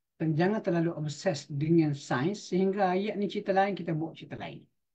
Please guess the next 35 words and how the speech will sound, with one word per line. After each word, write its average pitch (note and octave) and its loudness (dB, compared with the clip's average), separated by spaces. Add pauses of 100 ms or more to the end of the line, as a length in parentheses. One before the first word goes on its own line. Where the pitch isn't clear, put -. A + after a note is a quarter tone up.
(140)
Dan D3 0
saya D#3 -4
perhati D#3+ 0
benda D#3 4
ni E3 8
berlaku C#3 2
pada B2 -4
orang C#3 2
yang C3 6
bukan C3 0
dalam B2 0
bidang. A2 -6 (640)
Ha, - -16
kalau C3+ 2
dia C#3+ 6
bukan C#3 2
dalam C3+ 6
bidang C3 0
tafsir B2+ -2
apa B2+ -4
semua C3+ -2
sekali, G3+ 0 (480)
dia F3 8
ada F#3 6
tendensi D#3+ 4
untuk, D#3 2 (480)
uh, C#3+ 4
silap F#3+ 0
tarik E3 4
ayat-ayat D#3+ 2
ni G#3+ 0 (320)
bawa C#3+ 2
kepada D3 -4
konteks D3 -2
lain. B2+ 2